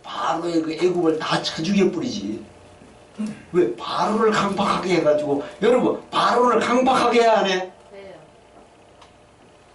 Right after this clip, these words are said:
Speaker 1: 그래, 내일 모레 나가라 해놓고는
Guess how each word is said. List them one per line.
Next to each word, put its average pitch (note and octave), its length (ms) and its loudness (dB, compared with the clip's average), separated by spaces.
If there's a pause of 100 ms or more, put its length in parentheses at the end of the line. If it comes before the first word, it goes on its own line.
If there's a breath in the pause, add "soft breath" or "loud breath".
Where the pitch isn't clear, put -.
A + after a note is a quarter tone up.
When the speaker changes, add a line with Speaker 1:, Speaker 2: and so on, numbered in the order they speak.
(1900)
Speaker 1:
그래, F#3+ 200 0
내일 F3+ 300 4
모레 E3 260 2
나가라 - 500 -2
해놓고는 G#3 720 2